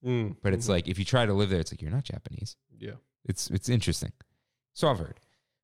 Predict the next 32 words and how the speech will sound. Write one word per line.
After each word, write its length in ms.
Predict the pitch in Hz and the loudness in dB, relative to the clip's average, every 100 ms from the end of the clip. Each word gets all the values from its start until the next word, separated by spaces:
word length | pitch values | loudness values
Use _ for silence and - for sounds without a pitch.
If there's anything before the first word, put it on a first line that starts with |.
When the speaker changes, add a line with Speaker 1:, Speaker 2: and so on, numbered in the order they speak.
| _ | _
Speaker 2:
But, 200 | 90 90 | 2 2
um, 420 | 82 87 82 82 - _ _ _ _ _ - | 4 2 2 -2 -10 _ _ _ _ _ 2
yeah, 200 | 110 104 | 4 6
this, 340 | 143 - - - _ _ _ _ _ _ _ _ _ _ - | 4 2 -6 -10 _ _ _ _ _ _ _ _ _ _ -2
this 180 | 104 117 | 0 2
is, 480 | 120 107 - - - _ _ _ _ _ _ _ _ _ _ _ - | 2 0 -4 -8 -14 _ _ _ _ _ _ _ _ _ _ _ -2
it 100 | 104 | 0
starts 420 | - - 123 120 | 2 2 4 4
off 220 | 123 90 | 2 2
really 320 | 80 90 92 87 | 2 4 4 2
cool. 380 | - 73 - - - | 0 -2 -2 -10 -8
Speaker 1:
Mm-hmm. 300 | 110 98 104 98 _ | -8 -6 -8 -10 _
Speaker 2:
It's 80 | - | -16
like, 60 | |
Speaker 1:
The 60 | - | -4
Speaker 2:
"Oh, 100 | 135 | -2
look 120 | 90 | 0
at" 300 | 233 294 285 | 2 2 0
Speaker 1:
Skywalker 60 | 139 | 0
Ranch 260 | 120 147 123 | 2 0 -2
is 60 | |
probably 220 | 110 123 | -2 0
the 80 | 110 | 0
best 200 | 101 98 | -2 -6
part. 220 | - 85 - | -10 -14 -6
Speaker 2:
Yeah, 340 | - 98 78 71 - | 0 0 0 -6 -6
I 80 | 95 | -2
think 200 | 95 135 | 0 0
that's 220 | - 82 92 | -2 -4 -2
what 140 | 78 | -2
it 120 | 62 | 0
is. 380 | 90 85 55 - | 0 0 -2 -12